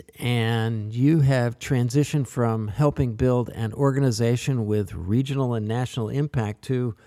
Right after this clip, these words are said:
a long-term initiative focused really on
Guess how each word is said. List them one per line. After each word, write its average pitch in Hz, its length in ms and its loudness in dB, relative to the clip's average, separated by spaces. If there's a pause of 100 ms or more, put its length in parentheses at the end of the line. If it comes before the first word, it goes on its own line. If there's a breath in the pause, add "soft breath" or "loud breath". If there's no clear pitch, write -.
(520 soft breath)
a 113 80 0
long-term 135 680 2
initiative 123 540 0
focused 127 640 -2 (180)
really 120 480 4
on 107 280 0